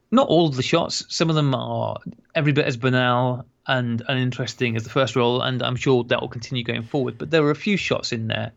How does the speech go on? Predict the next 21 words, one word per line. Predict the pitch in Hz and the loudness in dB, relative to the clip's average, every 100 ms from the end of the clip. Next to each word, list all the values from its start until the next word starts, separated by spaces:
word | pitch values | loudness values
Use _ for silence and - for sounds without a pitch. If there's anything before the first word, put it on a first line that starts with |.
| - - - _ - | -18 -20 -20 _ 0
which | 139 143 | 0 2
just | 131 | 0
went, | 143 - | -2 -2
"Oh | 147 135 | 2 4
yeah, | 101 104 107 | 2 -2 -6
I, | 123 120 127 135 131 _ _ _ _ | 0 2 2 0 -6 _ _ _ _
if | 143 143 | -8 -6
I | 143 | -6
can | 143 | -4
get | 139 | -4
a | |
few | - 170 | -2 0
like | 151 135 | 0 0
that | 127 120 - | -2 -2 -4
out | |
of | 131 127 | -2 -2
every | 117 113 | -2 0
roll, | 117 107 107 - | 2 2 -2 -2
I'll | 123 | -2
be | 127 | -2
happy." | 123 117 - 110 113 | -6 -8 -8 -8 -8